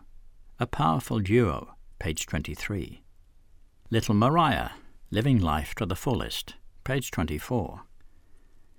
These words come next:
N D I S support for Noah, page twenty-five. Guide Dogs W A. Therapy Dog Harry Steals Hearts, page twenty-six.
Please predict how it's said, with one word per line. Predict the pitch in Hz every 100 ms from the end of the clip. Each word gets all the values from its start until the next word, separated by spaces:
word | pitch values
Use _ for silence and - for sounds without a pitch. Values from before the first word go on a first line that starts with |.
| - - -
N | 120 160
D | 131 101
I | 87
S | 82 82
support | - - - - 69 - -
for | - -
Noah, | 101 92 71 - - - - -
page | 131 127 -
twenty-five. | 80 78 78 110 95 120 - - - - - - - - - - - - - -
Guide | 143 190 160
Dogs | 123 110 -
W | 104 92 82 78 78
A. | - - - - - - _ _ - - _ - _ -
Therapy | - 214 123
Dog | 113 107 98
Harry | 76 85 95 98
Steals | - - 85 80 90
Hearts, | - 135 95 - - - - - - - -
page | - 80 -
twenty-six. | 82 - - - 90 - - -